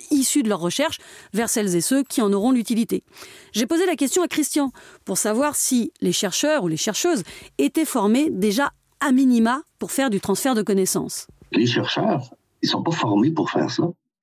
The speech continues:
Speaker 2: Et on ne tient pas compte de ces activités-là non plus pour fin de promotion, les chercheurs. Les chercheurs sont essentiellement évalués sur leur production scientifique,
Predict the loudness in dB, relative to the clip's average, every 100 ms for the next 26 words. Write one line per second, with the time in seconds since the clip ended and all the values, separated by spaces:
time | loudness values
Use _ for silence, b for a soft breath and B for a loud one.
0 | B -2 0 2 0 2 2 2 0 2
1 | 2 2 2 2 0 0 0 0 2 2
2 | 4 2 2 0 0 -2 0 0 2 2
3 | 2 2 0 -2 _ -2 -2 -6 -8 -10
4 | -14 _ _ _ _ -4 -2 -2 -2 -2
5 | 0 0 0 0 0 2 2 2 2 2
6 | 4 4 4 4 2 0 _ _ -6 -4
7 | 2 4 4 2 -2 _ _ _ _ 0
8 | 0 -2 -2 -2 0 0 2 0 0 -2
9 | -4